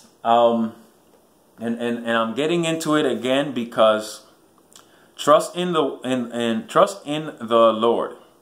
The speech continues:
with all your heart. We say that, but do we really mean that? Let me tell you, throughout the course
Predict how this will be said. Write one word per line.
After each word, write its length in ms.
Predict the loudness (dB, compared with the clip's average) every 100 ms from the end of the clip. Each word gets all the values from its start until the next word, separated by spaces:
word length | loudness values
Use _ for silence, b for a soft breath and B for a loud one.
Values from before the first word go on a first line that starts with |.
| _
with 240 | -8 -6 2
all 180 | 4 4
your 220 | 4 -2
heart. 420 | -2 -2 -2 -8 -20 _ -8
We 160 | -4
say 240 | -2 0 2
that, 280 | 2 0 -6 -18 _
but 180 | -10 -6
do 140 | -4
we 120 | -2
really 300 | -2 -2 -2
mean 240 | -4 -10 -10
that? 240 | -12 -6
Let 140 | -4 -2
me 80 |
tell 200 | 0 2
you, 220 | 2 -2 -4
throughout 300 | 2 2 2
the 80 |
course 360 | -2 2 2